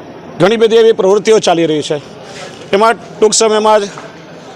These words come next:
મહારાજ નામના એક ફિલ્મ દ્વારા અમારા આરાધ્ય ભગવાન શ્રીનાથજી અને સંપ્રદાયના ધર્મગુરુઓ પર એવો કુઠારાઘાત કરવામાં આવ્યો છે, એવા અશ્લીલ બીભત્સ ચિત્રો દ્વારા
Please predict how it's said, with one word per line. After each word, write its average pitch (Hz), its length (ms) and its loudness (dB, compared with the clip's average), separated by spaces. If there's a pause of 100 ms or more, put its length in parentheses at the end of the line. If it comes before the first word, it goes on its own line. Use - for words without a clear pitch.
(420)
મહારાજ 185 400 4
નામના 208 460 2
એક 202 120 -2
ફિલ્મ 214 240 2
દ્વારા 151 320 2 (2250)
અમારા 202 280 4
આરાધ્ય 202 380 4 (240)
ભગવાન 196 340 2
શ્રીનાથજી 202 600 2 (1200)
અને 214 140 2
સંપ્રદાયના 220 760 2 (500)
ધર્મગુરુઓ 214 540 4
પર 202 240 2 (280)
એવો 208 160 4
કુઠારાઘાત 196 640 4
કરવામાં 196 340 2
આવ્યો 196 220 2
છે, 165 160 0 (520)
એવા 190 180 4
અશ્લીલ 208 320 0
બીભત્સ 190 420 2
ચિત્રો 202 320 0
દ્વારા 180 360 2